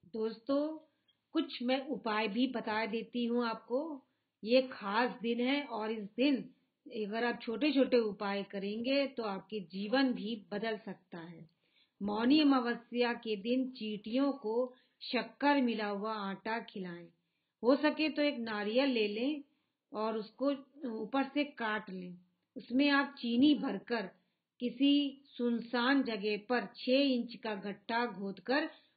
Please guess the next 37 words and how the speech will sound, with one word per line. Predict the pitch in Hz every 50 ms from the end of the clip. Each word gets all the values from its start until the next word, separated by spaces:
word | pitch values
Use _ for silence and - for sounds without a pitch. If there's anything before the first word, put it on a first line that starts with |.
| _ -
उसे | - - 247 254
दबा | - - 220 202 214 220 233 262
दें। | 220 269 269 269 269 262 - _ _ _ _ _ -
जब | 196 240 240 240
जब | - 339 302
चींटियां | - - - 269 254 - - 254 247 254 247
इसे | 240 - 247 233
खाएंगी | 233 - - 202 196 208 202 202 202 226 269 247 190 - - _ _ _ _ _
तो | - 233
आपके | 226 220 226 226 262 240
जो | 196 247 233
ग्रह | 190 - - 190 190 214 254 269 269
दोष | 220 247 233 226 214 220
हैं | 214 214 214 196
दोस्तों, | 208 202 190 - - 262 254
वो | 220 190 185 208 233 269 302 - - - _ _ _ _ _ _ _ _ -
खराब | - 175 233 240 254 285 254 208
दोष | 196 226 214 220 208 -
हैं, | 226 220 220
वो | 196 190 214 220
दूर | 196 175 202 202 226 233
होते | 202 196 196 190 - - 190
हैं। | 180 180 175 175 175 _ _ _ _ _ _ _ - -
ऐसा | 233 233 240 311 311
करने | 302 285 294 277 285 294 294
से | 262 277 285
आपके | 269 247 240 - - - 269
पाप | 269 - - 233 226 240 269 269 - - -
कर्मों | 240 226 214 220 226 240 254
का | 254 254 254 254
क्षय | 247 247 - - 233 214 226
होगा | 226 226 226 226 214 220 226
और | 220 220 220 214 208 - -
पुण्य | 262 294 294 269
कर्म | - - 226 220 226 233 240 233 - _ _ _ _ -
उदय | 226 202 240 240
होंगे। | 233 214 208 196 190 180 180 175 170